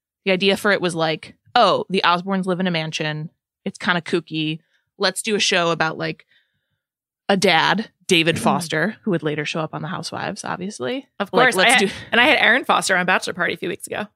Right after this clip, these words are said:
Speaker 1: Oh, yeah. I heard that. Yeah.
Speaker 2: Yeah.
Speaker 1: Yeah.
Speaker 2: <laughs> It was, she was delightful.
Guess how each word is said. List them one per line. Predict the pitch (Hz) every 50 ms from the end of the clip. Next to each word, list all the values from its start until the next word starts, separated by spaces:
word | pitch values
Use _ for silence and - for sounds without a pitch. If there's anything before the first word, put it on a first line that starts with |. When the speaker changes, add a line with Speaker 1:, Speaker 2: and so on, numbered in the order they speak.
| _ _ _ _ _ _ _ _ -
Speaker 1:
Oh, | 311 415 415 440 539 466
yeah. | 330 208 - _
I | 269 302
heard | 330 415 466
that. | - 151 - - _ _ _
Yeah. | - 233 302 -
Speaker 2:
Yeah. | - 453 466 330 202 - _ _ _ _ - -
Speaker 1:
Yeah. | - 233 285 - - -
Speaker 2:
<laughs> | 302
It | 311
was, | 403 403 -
she | - 381
was | 453 262 220
delightful. | 269 262 262 302 494 - - 208 190 185